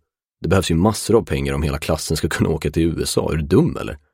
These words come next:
Emily vänder sig om och gör en ful grimas åt honom. Tommy kastar sitt suddgummi på henne.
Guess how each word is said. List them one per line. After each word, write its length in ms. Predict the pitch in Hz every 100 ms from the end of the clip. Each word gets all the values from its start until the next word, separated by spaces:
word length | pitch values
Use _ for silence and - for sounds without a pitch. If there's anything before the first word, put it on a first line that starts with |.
| _ _ _ _ _ _ _ _ _ _ _ _ _ -
Emily 260 | 82 87
vänder 280 | 92 90 95
sig 160 | 90 82
om 120 | 76
och 60 | 76
gör 140 | 67
en 80 | 71
ful 220 | - 73
grimas 420 | 78 78 90 80
åt 160 | 69 -
honom. 220 | - - _ _ _ _ _ _ _
Tommy 220 | - 90 95
kastar 260 | 92 -
sitt 140 | 71 65
suddgummi 460 | 82 73 78 78
på 100 | -
henne. 200 | - 76